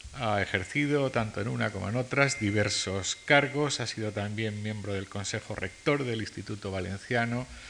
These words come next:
de arte moderno desde su creación y también ha sido presidente del patronato del Museo Nacional Centro de Arte Reina Sofía.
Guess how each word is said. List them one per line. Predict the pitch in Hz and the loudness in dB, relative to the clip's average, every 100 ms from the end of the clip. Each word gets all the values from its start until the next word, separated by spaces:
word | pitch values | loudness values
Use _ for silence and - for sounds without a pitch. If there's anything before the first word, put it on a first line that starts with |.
| - - - - - - - | -14 -12 -14 -16 -20 -20 -6
de | 110 | 0
arte | 107 - 98 | 0 0 0
moderno | 107 127 147 143 147 | 2 2 2 2 -2
desde | 131 98 95 | -4 -6 -6
su | - | -10
creación | - 104 110 - 156 156 117 | -4 0 0 2 2 2 -4
y | |
también | 110 113 113 123 117 | -4 -4 0 0 0
ha | |
sido | - 117 123 | -2 -4 -2
presidente | 110 - 107 120 123 - 131 | -2 -2 0 -2 -2 -2 -2
del | 117 | -2
patronato | 95 98 - 113 113 113 | -2 -2 0 -2 -2 -2
del | 110 | -2
Museo | 101 92 - 107 104 | -2 -4 -2 0 0
Nacional | 101 - 101 101 104 101 | -2 -4 -4 -2 -2 -2
Centro | - 101 98 95 | -4 -8 -4 -2
de | 95 | 0
Arte | 98 90 - 98 - - | -2 -2 -2 -2 -4 -8
Reina | 104 98 95 95 92 | -6 -4 -4 -4 -4
Sofía. | 95 101 - 127 92 | -4 -6 -2 -2 -2